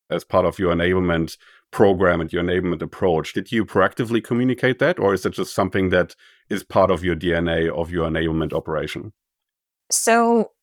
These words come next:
Speaker 2: I think it really crystallized for me. I was in an enablement role at a previous organization when covid hit. And though I may have been described as a little bit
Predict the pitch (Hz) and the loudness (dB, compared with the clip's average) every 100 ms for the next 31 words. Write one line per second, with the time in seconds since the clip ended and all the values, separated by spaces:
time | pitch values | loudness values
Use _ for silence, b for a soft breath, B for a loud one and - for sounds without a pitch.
0 | _ _ 220 226 - - 480 622 539 480 | _ _ -4 -4 -2 0 0 0 0 0
1 | 180 185 196 196 196 190 190 190 - _ | 0 2 4 4 4 4 2 0 -4 _
2 | _ - - 185 - 180 175 160 185 185 | _ -4 0 0 0 0 2 2 0 -2
3 | - - 170 160 160 156 131 131 214 285 | -10 -4 -2 0 2 2 2 0 -2 -4
4 | _ _ _ _ 190 185 233 240 214 196 | _ _ _ _ 2 4 4 4 4 4
5 | 175 165 170 165 151 156 147 135 - 147 | 4 4 2 0 0 2 2 0 -4 -6
6 | 135 147 139 135 135 135 120 127 - 135 | -2 -2 0 -2 -2 -6 -4 -6 -6 -6
7 | 135 135 123 117 110 - 123 110 104 - | -8 -6 -6 -6 -8 -6 -6 -4 -6 -8
8 | - - _ _ _ _ _ 175 175 170 | -10 -12 _ _ _ _ _ 2 4 4
9 | 165 165 160 - - _ _ - 175 190 | 4 2 0 -4 -12 _ _ -8 0 2
10 | 185 180 180 185 196 175 180 180 170 - | 4 2 2 2 0 2 2 4 2 0
11 | - 165 160 156 147 147 156 190 269 277 | 0 2 2 0 0 2 2 2 2 2
12 | 226 208 208 | 0 2 2